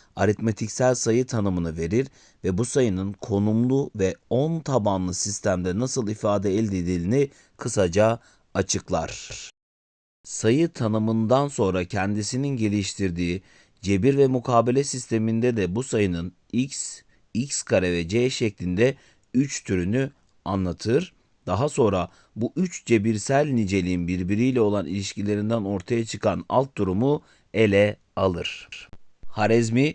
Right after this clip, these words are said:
çarpma başlığı altında cebirsel sayı ifadelerinin binom çarpımını, toplama ve çıkarma başlığı altında cebirsel sayıların toplama ve çıkarma işlemlerini gösterir.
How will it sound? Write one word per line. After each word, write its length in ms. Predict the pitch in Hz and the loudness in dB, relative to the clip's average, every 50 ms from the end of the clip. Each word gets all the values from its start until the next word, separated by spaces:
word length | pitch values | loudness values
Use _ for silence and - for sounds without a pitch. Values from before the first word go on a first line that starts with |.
| - _ | -4 _
çarpma 480 | - - 101 98 98 - - 123 139 139 | -4 0 0 0 0 0 0 0 4 6
başlığı 460 | 123 113 107 - - - 107 104 98 | 6 6 6 4 2 4 4 4 6
altında 800 | 87 90 101 95 87 - 98 95 95 92 87 90 90 95 107 - _ _ _ _ _ _ | 6 4 4 2 2 0 0 0 2 2 4 4 4 4 2 -2 _ _ _ _ _ _
cebirsel 580 | 101 98 95 90 110 107 101 - 135 127 131 | 0 0 2 4 2 2 2 4 6 6 6
sayı 380 | 131 - - 113 117 123 120 123 | 6 4 2 2 2 2 2 0
ifadelerinin 920 | 127 - - 110 101 95 87 92 90 87 90 85 82 87 90 101 104 107 - - | 0 2 2 2 2 2 2 0 0 0 0 0 0 0 0 0 -2 -2 -6 -4
binom 360 | 101 95 95 107 117 123 127 | -2 2 2 4 4 2 2
çarpımını, 680 | 123 - 120 107 104 98 - 87 85 85 82 85 92 95 - | 0 2 2 2 2 2 0 -2 -2 -2 -2 -2 -4 -6 -6
toplama 460 | - 107 98 - - 113 113 117 120 120 | -4 -4 -4 -2 0 0 2 2 2 2
ve 100 | 120 113 | 0 0
çıkarma 500 | - - - - 110 113 120 127 127 120 | -2 -4 -2 0 0 2 2 0 0 2
başlığı 340 | 113 107 101 98 - 110 | 2 2 2 0 -2 0
altında 560 | 98 98 95 90 - 90 85 82 90 98 117 - - _ | 0 0 0 0 -2 -4 -4 0 0 0 -2 -2 -8 _
cebirsel 540 | _ 95 95 92 98 101 98 - 123 123 127 | _ -4 -2 0 0 -2 -2 0 2 2 2
sayıların 520 | 127 - 131 110 101 92 92 85 90 107 110 | 2 0 -2 -2 0 0 -2 -2 -2 -4 -4
toplama 480 | - - 104 - - 107 113 117 117 | -4 -6 -6 -4 -4 -4 -2 0 0
ve 80 | 113 110 | -2 -2
çıkarma 420 | - - - 113 107 110 113 113 | -4 -4 0 0 2 2 2 0
işlemlerini 600 | 107 107 - 107 101 95 92 90 90 90 104 113 | -2 -2 0 0 0 0 0 0 0 0 0 0
gösterir. 760 | 107 98 92 85 - - 98 87 95 90 - - - - - | 0 0 -2 -2 0 -2 0 0 0 -2 -2 -6 -14 -18 -20